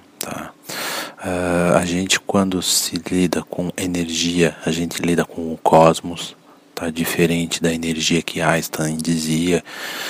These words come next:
ah, que é a energia elétrica, tá? Que a gente fala energia, muitos pensam logo nisso, tá? Mas a energia cósmica é a energia que se usa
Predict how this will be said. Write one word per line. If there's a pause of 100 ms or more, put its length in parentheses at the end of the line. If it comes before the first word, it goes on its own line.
(180)
ah,
que
é
a
energia
elétrica,
tá?
Que
a
gente
fala
energia,
muitos
pensam (160)
logo
nisso, (480)
tá? (580)
Mas
a
energia (160)
cósmica (420)
é
a
energia
que
se
usa